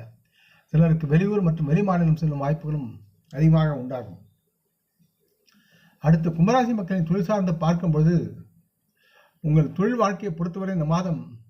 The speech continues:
சராசரியாக இருக்கும் என்று கணிக்கப்படுகிறது. தங்களின் ராசிக்கு பத்தாவது வீட்டில் அதிபதியான செவ்வாய் ஐந்தாவது வீட்டில் வாசத்தில் இருப்பார். இவர்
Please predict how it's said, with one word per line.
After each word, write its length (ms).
சராசரியாக 560
இருக்கும் 280
என்று 180
கணிக்கப்படுகிறது. 600
தங்களின் 320
ராசிக்கு 460
பத்தாவது 340
வீட்டில் 280
அதிபதியான 420
செவ்வாய் 380
ஐந்தாவது 480
வீட்டில் 260
வாசத்தில் 440
இருப்பார். 380
இவர் 240